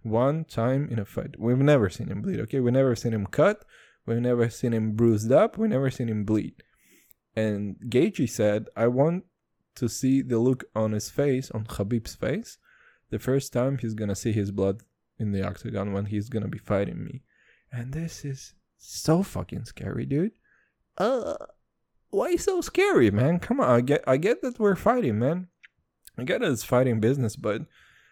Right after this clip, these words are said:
when this guy talks, you actually understand that he's a psychopath, man. He freaking loves it. And it's scary because, you know, I've seen, I've heard, like, people, uh, you know,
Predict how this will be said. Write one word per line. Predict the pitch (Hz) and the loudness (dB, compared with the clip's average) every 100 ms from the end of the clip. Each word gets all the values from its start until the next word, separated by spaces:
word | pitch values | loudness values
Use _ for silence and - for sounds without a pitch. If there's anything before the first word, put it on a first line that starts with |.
| _ | _
when | - 123 139 | 0 2 4
this | 180 | 2
guy | 180 160 | 4 2
talks, | 160 175 175 - | 4 2 2 0
you | 131 123 123 - - | 2 2 2 -2 -2
actually | 123 - 127 110 | -2 0 2 2
understand | 104 95 - 107 107 | 2 -2 -2 0 2
that | 92 92 | 0 -2
he's | 113 | -2
a | 104 | -2
psychopath, | 98 110 101 - - - 113 | -2 -4 -4 -8 -8 -10 -10
man. | 117 110 139 - _ _ _ | -8 -8 -8 -14 _ _ _
He | - 131 | -2 0
freaking | 123 - - 123 123 120 113 113 - | 0 -2 0 0 2 0 0 -4 -10
loves | 104 98 98 98 95 | -8 -4 0 0 -2
it. | 104 139 - _ _ _ _ _ | -8 -12 -18 _ _ _ _ _
And | 110 117 | -2 0
it's | 180 | 0
scary | - - 214 160 - - _ - | -2 0 2 2 -4 -12 _ -10
because, | 117 117 135 | -4 2 2
you | 151 | 4
know, | 123 139 - | 2 2 0
I've | 110 104 | -2 -4
seen, | - 143 165 175 - | -2 0 0 -4 -4
I've | 117 113 | -4 -4
heard, | - 147 151 | 4 6 6
like, | 123 110 | 2 -2
people, | - 120 131 123 120 - _ _ _ _ - | -2 -2 2 2 0 -8 _ _ _ _ -4
uh, | 107 98 - | -2 -2 -2
you | 120 | 0
know, | 120 107 | 0 0